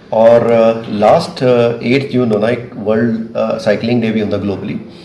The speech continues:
ਫਿਰ ਆਪਾਂ ਡਿਸਾਈਡ ਕੀਤਾ ਕਿ ਅਸੀਂ ਉਸ ਚੀਜ਼ ਨੂੰ ਵੀ ਸੈਲੀਬ੍ਰੇਟ ਕਰਾਂਗੇ ਕਿਉਂਕਿ ਸਾਡਾ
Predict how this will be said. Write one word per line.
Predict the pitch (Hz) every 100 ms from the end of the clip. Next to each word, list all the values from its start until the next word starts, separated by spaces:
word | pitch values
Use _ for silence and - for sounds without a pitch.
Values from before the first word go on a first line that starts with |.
| - - -
ਫਿਰ | 123
ਆਪਾਂ | 127 135
ਡਿਸਾਈਡ | 113 104 123 117
ਕੀਤਾ | 113 117
ਕਿ | 120 123
ਅਸੀਂ | 120 123
ਉਸ | 117
ਚੀਜ਼ | 117 113
ਨੂੰ | 113
ਵੀ | 120 120 120
ਸੈਲੀਬ੍ਰੇਟ | - 104 104 110
ਕਰਾਂਗੇ | - 101 104 104
ਕਿਉਂਕਿ | 110 104
ਸਾਡਾ | 104 104 107